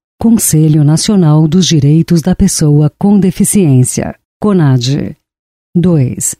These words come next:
estadual, Secretaria de Estado dos Direitos da Pessoa com Deficiência, Conselho Estadual para Assuntos da Pessoa com Deficiência,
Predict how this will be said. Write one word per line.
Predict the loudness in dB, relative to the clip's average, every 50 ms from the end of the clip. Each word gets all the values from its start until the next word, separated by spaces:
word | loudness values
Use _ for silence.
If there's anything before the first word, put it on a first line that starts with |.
| _
estadual, | -2 -2 -2 -2 -2 -2 0 0 0 0 0 0 -2 -4 -8 -10 _ _ _ _ _ _ _ _
Secretaria | -6 -6 -6 -4 -2 -2 -2 -2 0 0 0 0 2 2 2 2 2 0
de | 0 -2 -2
Estado | -4 -4 -4 -2 0 0 0 0 0 0 0
dos | 0 0 0 0 0 0
Direitos | 0 0 0 2 2 2 0 0 0 0 0
da | 0 0 0
Pessoa | 0 -2 -2 -2 -2 0 0 0 0 0
com | -2 -2 -2 0 0 2
Deficiência, | 0 0 -2 -2 -4 -2 0 0 0 2 0 0 -2 -4 -6 -8 -10 -10 -14 -16 _ _ _ _ _ -2
Conselho | 0 0 0 0 0 0 0 0 2 2 0
Estadual | -2 -2 -2 -2 0 0 0 0 2 0 0 0 -2 -4 _
para | -2 0 2 2
Assuntos | 0 0 0 0 0 0 0 2 0 0 0
da | 0 0 0
Pessoa | 0 0 -2 -2 -2 0 0 2 0 0
com | -2 -2 -2 0 0 2
Deficiência, | 0 0 -2 -2 -4 -2 0 0 0 2 2 2 2 0 0 -2 -2 -2 -4 -6